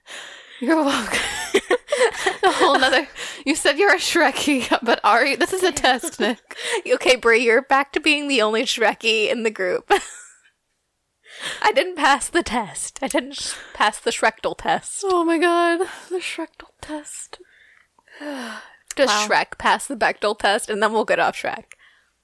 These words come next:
Speaker 1: Oh, you mean, like, for real, like, in the movie? Wait, what is it? It's supposed to be something about, like, women
Speaker 2: They don't
Speaker 1: saying
Speaker 2: talk about men. I don't think it does. I don't, there's only Fiona and, like, the mom sometimes.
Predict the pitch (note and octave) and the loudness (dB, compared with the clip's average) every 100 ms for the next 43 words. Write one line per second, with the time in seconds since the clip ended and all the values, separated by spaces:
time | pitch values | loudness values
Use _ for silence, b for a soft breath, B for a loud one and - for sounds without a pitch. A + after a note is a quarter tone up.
0 | _ _ _ - - _ _ _ _ _ | _ _ _ -20 -20 _ _ _ _ _
1 | _ _ _ _ _ _ _ _ _ _ | _ _ _ _ _ _ _ _ _ _
2 | _ _ - C4+ A#3+ F#3 A3 A3+ A3 F#3+ | _ _ 0 2 2 -2 -4 -4 -2 -2
3 | - - F#3+ A3 A3 F3 G3+ F#3+ G3 F#3 | -4 -6 -2 0 0 0 -4 -6 -6 -4
4 | G#3 G#3+ - B B A#3 - A#3+ C#4 C#4 | -4 -4 -6 B B 0 2 0 0 2
5 | D4 - - - A3 - A3+ A3+ A3+ G#3 | 0 0 -6 -12 -10 -8 -4 -4 0 0
6 | F3 F#3 - F3+ F3+ G#3+ G#3+ G3+ G3 G3+ | -2 -6 -8 -10 -4 -2 0 -2 -4 -2
7 | G#3 G3 G3 F#3+ - G#3+ - F3+ D#3+ D#3 | 0 0 -4 -6 -2 -2 -2 -6 -6 -6
8 | D#3 D#3 E3 G#3 G#3+ _ - G#3+ A3 F#3+ | -6 -4 -4 -8 -16 _ 0 2 2 -2
9 | - - - - - - G#3 A#3 G3+ G#3+ | -10 -14 -8 -8 -2 2 4 4 2 0
10 | A3+ A3 G#3+ - E3+ D3+ C#3+ C#3 - - | 0 -2 -2 -4 -4 -2 -2 -2 -4 -6
11 | - F#3+ F3+ - E3 D3 D3+ - D3+ - | -4 -2 -2 -4 -2 -2 -2 -8 -10 -8
12 | D3 - - - - | -8 -8 -14 -18 -20